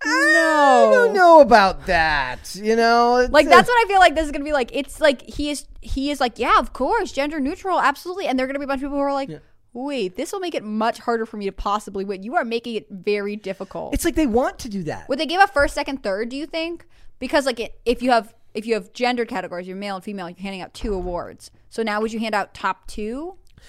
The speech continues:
Speaker 2: Or
Speaker 1: Well,
Speaker 2: like
Speaker 1: well, it's also interesting that they don't do best
Speaker 2: Or
Speaker 1: female.
Speaker 2: are they just making w-, award show shorter? This is just occurring
Speaker 1: Yeah.
Speaker 2: to me right
Speaker 1: <laughs> They're
Speaker 2: now.
Speaker 1: like, "We, nobody wants
Speaker 2: They're
Speaker 1: to
Speaker 2: like,
Speaker 1: watch
Speaker 2: "We have
Speaker 1: this."
Speaker 2: to find a way to cut this down. We're spending too much money. No one's interested. If we have fewer categories, we'll say it's because of we're being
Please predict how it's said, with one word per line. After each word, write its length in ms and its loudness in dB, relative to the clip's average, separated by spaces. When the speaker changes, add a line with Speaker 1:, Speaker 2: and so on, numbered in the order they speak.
Speaker 2:
Or 160 -6
Speaker 1:
Well, 80 -4
Speaker 2:
like 360 -8
Speaker 1:
well, 140 -4
it's 120 0
also 220 2
interesting 320 -2
that 120 2
they 100 4
don't 180 4
do 120 -2
best 240 2
Speaker 2:
Or 20 -20
Speaker 1:
female. 220 6
Speaker 2:
are 40 6
they 120 4
just 200 0
making 360 -4
w-, 160 -4
award 320 -6
show 100 -8
shorter? 460 -8
This 160 -8
is 100 -12
just 160 -12
occurring 280 -8
Speaker 1:
Yeah. 120 2
Speaker 2:
to 80 -4
me 60 -4
right 180 -4
Speaker 1:
<laughs> 100 -2
They're 100 6
Speaker 2:
now. 60 4
Speaker 1:
like, 160 4
"We, 260 -2
nobody 260 0
wants 140 0
Speaker 2:
They're 40 -2
Speaker 1:
to 40 4
Speaker 2:
like, 80 6
Speaker 1:
watch 100 2
Speaker 2:
"We 60 2
have 160 6
Speaker 1:
this." 100 -4
Speaker 2:
to 20 -20
find 160 0
a 20 -4
way 120 -2
to 60 -4
cut 260 -2
this 160 -4
down. 260 -4
We're 80 -8
spending 300 -4
too 120 -10
much 140 -4
money. 240 -2
No 140 -4
one's 200 -6
interested. 400 -10
If 120 -12
we 80 -6
have 120 -2
fewer 380 -6
categories, 840 -6
we'll 140 -6
say 260 -6
it's 140 -6
because 240 -8
of 120 -12
we're 120 -6
being 380 -8